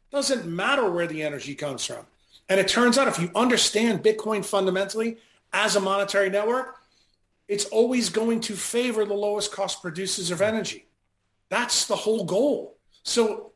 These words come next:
everything about Bitcoin is anti-World Economic Forum. It's anti-B I S. It's anti-central bank. If, if you are a financial person and a trader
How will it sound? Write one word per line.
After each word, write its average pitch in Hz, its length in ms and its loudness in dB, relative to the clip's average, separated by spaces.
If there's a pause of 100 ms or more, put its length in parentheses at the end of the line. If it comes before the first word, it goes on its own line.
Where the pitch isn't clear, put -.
(440)
everything 247 540 4
about 185 300 2
Bitcoin 202 380 -2
is - 280 -4
anti-World 190 960 0
Economic 151 500 0
Forum. 120 300 -14 (380)
It's - 280 4
anti-B 214 640 4
I 180 180 6
S. - 460 0 (220)
It's 190 200 4 (120)
anti-central 214 800 2
bank. 160 400 -4 (880)
If, - 380 2
if 180 240 4
you 262 340 8
are 202 320 6
a - 60 -2
financial 175 600 0
person 139 400 -4
and 127 140 -8
a - 40 -14
trader - 500 4